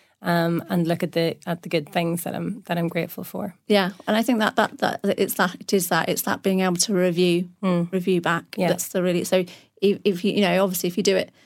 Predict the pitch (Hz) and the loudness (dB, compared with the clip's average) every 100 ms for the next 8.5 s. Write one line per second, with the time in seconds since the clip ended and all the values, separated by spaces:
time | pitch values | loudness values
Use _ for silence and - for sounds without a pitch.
0 | _ _ - 220 196 196 180 185 202 185 | _ _ 4 4 4 2 4 4 4 2
1 | 180 185 180 180 180 190 190 202 214 190 | 0 0 -2 -2 -2 0 0 0 2 4
2 | 190 190 190 196 - 202 202 208 185 202 | 4 2 2 0 2 2 2 2 2 4
3 | 202 185 170 175 190 165 - - - 175 | 2 0 -2 -2 0 0 -2 -4 -4 -2
4 | 175 208 175 175 190 196 185 180 208 - | 0 2 2 2 2 2 0 -4 0 2
5 | 208 208 190 175 - 175 170 _ - 175 | 0 0 0 0 -2 -6 -8 _ -2 -2
6 | 185 _ _ 220 180 175 _ _ - - | -2 _ _ 0 0 0 _ _ -20 -20
7 | - - - 226 240 262 254 254 208 - | -20 -12 2 4 4 2 0 0 2 2
8 | 214 185 175 175 175 | 2 4 2 2 0